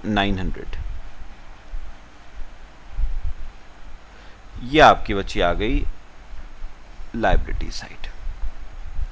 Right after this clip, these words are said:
ठीक है, चलो अब आते हैं असेट साइड पे।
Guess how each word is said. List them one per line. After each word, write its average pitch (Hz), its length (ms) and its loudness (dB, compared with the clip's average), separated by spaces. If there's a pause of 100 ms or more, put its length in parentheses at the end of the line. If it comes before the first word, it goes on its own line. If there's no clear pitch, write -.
(1500)
ठीक - 160 -4
है, 156 120 -4 (600)
चलो - 300 0 (560)
अब 170 200 12
आते 120 260 12
हैं 147 240 6
असेट 113 340 4
साइड 107 360 2
पे। 151 160 -2